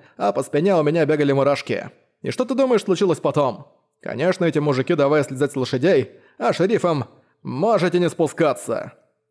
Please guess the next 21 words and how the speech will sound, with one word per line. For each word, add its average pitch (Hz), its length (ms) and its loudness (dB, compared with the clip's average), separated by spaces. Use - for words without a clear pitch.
Трое 127 280 2
на 131 100 0
одного, 135 500 2
верхом, - 440 0
ясное 139 380 0
дело, 156 200 2
неудобно, 143 640 2
но 285 100 0
перевяз-то 170 480 2
не 156 80 0
на 160 100 2
стороне 156 320 0
шерифа. 139 580 -2
Бейтс 135 440 0
продолжал 135 500 2
увлечённо 127 500 0
рассказывать, 143 580 -2
как 226 200 -2
вмиг 143 260 0
завязалась 127 520 0
драка. 120 540 -2